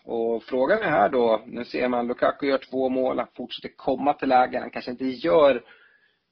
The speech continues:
så många mål som han borde kunna göra, men, eh,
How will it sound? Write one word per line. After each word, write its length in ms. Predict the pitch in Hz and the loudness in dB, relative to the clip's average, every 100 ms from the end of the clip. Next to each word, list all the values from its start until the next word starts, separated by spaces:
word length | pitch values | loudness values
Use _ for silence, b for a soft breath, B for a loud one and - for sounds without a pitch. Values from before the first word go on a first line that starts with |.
| - | -16
så 220 | - 151 143 | -2 4 4
många 240 | 135 131 | 4 2
mål 200 | 135 120 | 2 0
som 140 | 120 | 0
han 160 | 117 120 | -4 2
borde 300 | 151 139 170 | 2 4 2
kunna 280 | 170 151 120 | 2 2 2
göra, 460 | 107 113 110 120 - | 0 -2 -4 -6 -8
men, 420 | 120 120 117 117 | -2 0 0 -2
eh, 420 | 117 113 113 113 | 0 2 2 2